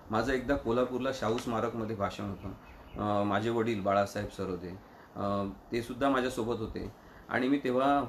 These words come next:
अ, शाहू स्मारकमधल्या त्या भाषणात म्हणालो होतो की, अ, हे जे विचार आहे, कुणाला व्यर्थ, कुणाला ना व्यर्थ हिणवावे, कुणा ना व्यर्थ शिणवावे.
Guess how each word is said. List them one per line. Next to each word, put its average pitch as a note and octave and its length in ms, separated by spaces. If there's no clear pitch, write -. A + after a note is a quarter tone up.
अ, A2 220
शाहू G#2+ 260
स्मारकमधल्या A#2 600
त्या B2 100
भाषणात G#2 340
म्हणालो A#2+ 360
होतो F#2+ 260
की, D3+ 360
अ, G#2 100
हे C#3+ 180
जे E3+ 140
विचार C#3+ 320
आहे, B2 120
कुणाला B2+ 420
व्यर्थ, A2+ 420
कुणाला A#2+ 380
ना A#2+ 160
व्यर्थ A2 340
हिणवावे, G#2+ 500
कुणा A2 360
ना A2+ 140
व्यर्थ G#2 340
शिणवावे. G2 520